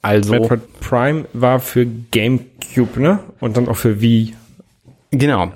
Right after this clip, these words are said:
Speaker 1: also Metroid Prime ist eine Reihe, die hat mit dem GameCube gestartet. Die ersten beiden Teile sind für den GameCube erschienen, die, der dritte Teil für die Wii. Und dann haben sie daraufhin die ersten beiden Teile auch nochmal mit neuer Steuerung auf die Wii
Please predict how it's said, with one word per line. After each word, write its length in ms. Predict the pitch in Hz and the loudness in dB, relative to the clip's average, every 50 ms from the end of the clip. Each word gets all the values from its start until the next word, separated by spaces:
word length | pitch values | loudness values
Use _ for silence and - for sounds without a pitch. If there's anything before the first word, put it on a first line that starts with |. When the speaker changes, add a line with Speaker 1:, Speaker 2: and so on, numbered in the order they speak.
| 92 | -4
Speaker 1:
also 200 | - 117 110 120 | -4 0 0 2
Metroid 380 | 120 135 151 - - 143 120 - | 2 0 0 0 -2 -4 -4 -4
Prime 400 | - - 135 123 139 170 180 170 - - | -4 -2 -2 0 0 -2 -2 -4 -4 -4
ist 280 | 147 151 - - - | -4 -4 -4 -6 -4
eine 300 | - 120 117 117 107 101 | -2 0 0 2 2 2
Reihe, 260 | 101 107 131 156 160 147 | 0 0 0 0 0 0
die 120 | 135 123 | 0 0
hat 100 | 135 - | 0 0
mit 120 | 135 123 123 | -2 0 0
dem 140 | 117 107 | 0 0
GameCube 400 | - 117 127 147 147 - 135 131 | 0 -2 -2 -2 -2 -4 -6 -6
gestartet. 500 | - 127 - - 123 117 143 - 160 151 | -4 -4 -2 0 0 0 0 0 -2 -4
Die 60 | - - | -2 -2
ersten 240 | 117 - - 120 | -2 0 0 0
beiden 240 | 110 104 107 113 113 | 0 0 0 -2 -2
Teile 240 | - 117 107 117 113 | -2 0 0 0 2
sind 180 | 107 110 104 - | 2 0 0 0
für 80 | 120 | -2
den 140 | 107 107 101 | -2 0 0
GameCube 420 | 98 98 113 143 147 - 147 - | 0 2 0 0 0 0 0 0
erschienen, 380 | 120 - - - 143 156 151 143 | 0 -2 0 0 0 0 2 2
die, 180 | 123 117 117 - | 0 0 0 0
der 140 | 110 110 | -2 0
dritte 300 | - 117 117 131 - 143 | 0 0 -2 -2 -2 -2
Teil 280 | - - - 123 123 123 | -4 -2 -2 0 -2 -2
für 240 | - - - 123 113 | -4 -2 -2 0 0
die 240 | 117 107 107 104 107 | 2 2 2 2 0
Wii. 220 | 127 160 196 214 _ - - - - - - - | -2 -4 -4 -10 _ -18 -20 -20 -20 -20 -10 -4
Und 160 | - 117 107 | -2 0 0
dann 180 | 117 120 120 117 | 0 0 0 0
haben 140 | 123 117 110 | 0 0 0
sie 80 | 110 | 0
daraufhin 600 | - 110 107 117 117 - - 120 117 117 117 - - | 0 0 0 0 -2 0 0 0 0 0 -2 -4 -6
die 280 | - 120 - 117 113 - | -10 -6 -4 -2 -2 0
ersten 280 | - 117 - - 117 | 0 -2 -2 -2 -2
beiden 240 | 107 104 107 113 107 | 0 0 0 0 -2
Teile 320 | - - 110 107 107 - | -2 -2 0 0 0 0
auch 160 | - 123 - 139 | 0 -2 -2 -2
nochmal 260 | 127 107 117 117 110 | -4 -2 0 0 0
mit 140 | 110 - - | 0 0 0
neuer 240 | 107 107 110 104 | 2 2 2 2
Steuerung 360 | - - 110 107 104 101 104 - | 0 0 0 0 2 2 0 -2
auf 120 | 92 104 | -2 -4
die 180 | - 101 98 95 | 0 0 0 0
Wii 280 | 98 110 120 131 135 | 0 -2 -4 -4 -6